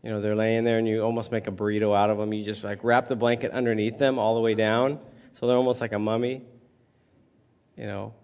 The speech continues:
"It's okay, it's gonna cost me a dollar." My son, when he was growing up, when he was little, he said, "Dad, tuck me in tight." And you just make him a little burrito, you know. That's what this passage is talking about, that God, like, he,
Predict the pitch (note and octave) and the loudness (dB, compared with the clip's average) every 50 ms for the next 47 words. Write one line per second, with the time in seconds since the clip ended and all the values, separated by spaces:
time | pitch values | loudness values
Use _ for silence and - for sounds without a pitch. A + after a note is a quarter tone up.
0 | _ _ - - - A#2 G#2 - - - - B2 A#2+ - A#2 G#2+ G#2 G#2 - A#2 | _ _ -14 -8 -6 -6 -6 -6 -8 -10 -10 -10 -6 -4 -2 -2 -2 -2 -2 -4
1 | G#2+ G2+ A2 G#2 G2 G2 - G#2 G2 F#2 F#2 F2+ F2 F2 F2 F2 G#2 - - _ | -4 -2 -2 -4 -4 -4 -6 -8 -6 -6 -4 -4 -4 -4 -6 -8 -10 -14 -20 _
2 | _ _ _ _ _ _ _ _ _ - G#2+ A2 G#2+ - B2+ B2 A#2 A2+ A2 A2 | _ _ _ _ _ _ _ _ _ -8 -8 -8 -2 0 0 2 2 2 2 0
3 | A2 G#2+ G#2 - A#2 A2 A2 G#2+ G#2+ G#2 G2 - - - - _ - A#2 A2 G#2+ | -2 -4 -4 -4 -2 0 0 2 0 0 -2 -4 -8 -14 -20 _ -14 -10 -8 -8
4 | G#2 G#2 G2+ G#2+ G#2+ G2+ G2 F#2+ G2 G2 G2 G2+ G#2+ G2 G2 - - D#3 C#3+ C3 | -8 -6 -4 -4 -4 -2 -2 -4 -6 -8 -8 -8 -10 -10 -10 -8 -6 -6 -6 -6
5 | - - D#3+ D#3 - D#3 D#3 D3 C#3+ C#3 - D3 C#3 D3 C3+ G2+ - - - _ | -6 -6 -8 -6 -4 -4 -2 -2 -4 -4 -6 -8 -6 -6 -6 -8 -10 -14 -20 _
6 | _ _ _ _ _ _ _ _ _ _ _ _ _ _ _ - A#2+ A#2 A2 - | _ _ _ _ _ _ _ _ _ _ _ _ _ _ _ -8 -6 -6 -4 -2
7 | B2+ B2 A#2+ - A2+ A#2 A#2 A#2+ A#2 A#2 A2 B2 A#2+ A#2 A#2 G#2+ G#2 G2+ G2+ G2 | -2 -2 0 0 0 0 2 2 0 0 0 0 0 2 2 2 2 2 2 0
8 | G2 G2 G2 G2 A#2 - _ _ _ _ _ _ _ _ _ _ _ _ _ _ | -2 -4 -6 -8 -10 -14 _ _ _ _ _ _ _ _ _ _ _ _ _ _
9 | _ _ _ _ _ _ - C3+ D3+ F#3 F#3 F#3+ E3+ - - - D3 C3+ - - | _ _ _ _ _ _ 2 2 2 2 2 0 -2 -2 -2 -4 -6 -6 -6 -8
10 | - - D3+ C3+ D#3 F3 - D3+ C3 A#2+ A#2+ A#2 - D3+ D3+ C3 C3 A#2 A2 A#2+ | -4 -2 -2 -2 -2 -4 -8 -10 -10 -10 -10 -6 -2 -2 -2 -2 -2 -6 -6 -10
11 | A#2+ - D3+ C#3+ D#3 D#3+ D#3+ D3+ C3 C3+ B2 A#2 - - - C#3 B2+ D3 C3+ - | -12 -14 -14 -12 -10 -8 -6 -6 -6 -6 -8 -8 -12 -16 -18 -16 -14 -14 -16 -16